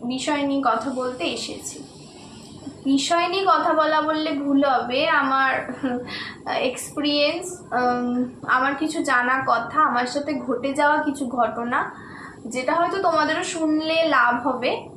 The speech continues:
তো সেইটাই আমি বল-, বলবো।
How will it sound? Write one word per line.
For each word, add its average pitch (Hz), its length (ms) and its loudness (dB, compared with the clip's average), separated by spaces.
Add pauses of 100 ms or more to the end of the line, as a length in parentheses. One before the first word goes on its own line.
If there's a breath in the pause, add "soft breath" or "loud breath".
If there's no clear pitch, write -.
(160)
তো 311 100 -2
সেইটাই 254 680 0 (340)
আমি 226 340 -2
বল-, 233 440 -4
বলবো। 226 500 0